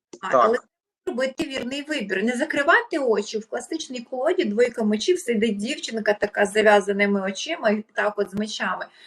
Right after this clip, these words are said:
Speaker 1: Вона говорить про те, що люди часто собі, от як ми, сидимо з зав'язаними очима. Будете сидіти з зав'язаними очима, знов хтось буде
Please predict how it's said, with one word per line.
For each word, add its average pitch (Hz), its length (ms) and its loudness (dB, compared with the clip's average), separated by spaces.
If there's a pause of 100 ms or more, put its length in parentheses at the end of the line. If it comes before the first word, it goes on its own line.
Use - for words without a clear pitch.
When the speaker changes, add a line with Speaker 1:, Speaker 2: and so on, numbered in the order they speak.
(180)
Speaker 1:
Вона 226 220 0
говорить 262 500 -2
про 226 120 -4
те, 247 220 -4
що 226 240 -6 (300)
люди 254 300 2
часто - 460 0
собі, 202 380 -4 (140)
от 262 200 0
як 311 180 4
ми, 247 280 0 (140)
сидимо 254 520 2
з 427 60 0
зав'язаними 233 640 2
очима. 196 420 -6
Будете 269 420 -2
сидіти 262 480 -4
з - 20 -12
зав'язаними 254 680 0
очима, 254 340 2
знов 220 260 2
хтось 208 180 -4
буде 202 320 0